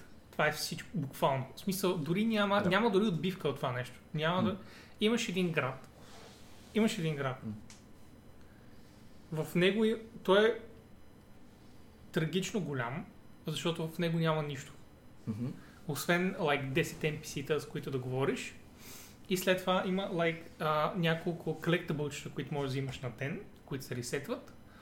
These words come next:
Speaker 1: И, и това е. Н П С-та са крафтъри, квестгивъри, телепортъри и, нали, там някакви други функции. Имаш една тренинг база, където отиваш да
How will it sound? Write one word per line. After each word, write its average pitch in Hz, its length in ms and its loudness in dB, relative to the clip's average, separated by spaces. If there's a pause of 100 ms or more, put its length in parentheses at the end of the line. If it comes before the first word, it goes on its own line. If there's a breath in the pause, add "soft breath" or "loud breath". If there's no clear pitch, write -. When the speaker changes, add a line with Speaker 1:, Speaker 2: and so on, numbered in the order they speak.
(640 loud breath)
Speaker 1:
И, 214 340 2 (1040)
и 175 160 -2
това 143 280 6
е. 127 100 -2 (580)
Н 185 100 4
П - 140 -10
С-та 165 200 -2
са - 120 -4
крафтъри, 240 640 4 (240)
квестгивъри, 196 880 2 (380)
телепортъри 190 1040 4
и, 170 180 0
нали, 165 380 2
там 156 200 2
някакви 156 260 -2
други 151 240 -4
функции. 240 600 0 (580 loud breath)
Имаш 208 480 2 (100)
една 180 360 2
тренинг 165 640 2
база, 185 420 -2 (640)
където 180 280 2
отиваш 185 580 2
да 151 540 2